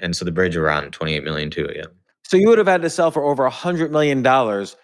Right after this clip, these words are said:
Speaker 2: for you, 'cause of the four times preference, for you to even see one dollar from this company.
Speaker 1: Yeah, basi-, I mean, basically, there's, there was no sight. I mean, there was no real, with, with, with the preferences, there was no real sight.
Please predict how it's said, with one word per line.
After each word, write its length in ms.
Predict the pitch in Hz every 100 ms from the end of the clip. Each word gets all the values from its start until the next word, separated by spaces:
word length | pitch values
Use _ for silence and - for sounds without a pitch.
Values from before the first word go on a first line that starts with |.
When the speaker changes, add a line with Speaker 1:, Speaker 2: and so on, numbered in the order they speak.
| _
Speaker 2:
for 140 | _ 127
you, 240 | 127 143
'cause 240 | - 131 113
of 40 |
the 60 | 123
four 220 | 139 135
times 280 | 143 123 -
preference, 480 | 135 127 107 104 - _
for 100 | -
you 140 | 143 160
to 80 | 156
even 240 | 143 139
see 160 | 143 123
one 360 | 117 127 139
dollar 520 | 127 120 113 104 98 - _
from 160 | - 110
this 140 | 113
company. 500 | - 117 95 87 82 _ _ _ _ _ _ - - _ _ _ _
Speaker 1:
Yeah, 320 | - 208 226
basi-, 320 | 175 160 220 -
I 120 | 190
mean, 140 | 208
basically, 500 | 170 220 226 180 175
there's, 520 | 139 107 113 110 95 -
there 180 | - 123
was 160 | 120 110
no 120 | 107
sight. 320 | - 67 67 98
I 80 |
mean, 180 | 101 101
there 100 | 104
was 160 | 104 98
no 120 | 104
real, 640 | 95 92 92 87 82 80 -
with, 200 | 139 170
with, 380 | 143 190 180 131
with 300 | 139 170 170
the 80 | 165
preferences, 920 | - 123 120 107 98 85 82 82 -
there 100 | 90
was 140 | 85 85
no 160 | 95
real 260 | 90 85 78
sight. 420 | - 78 69 60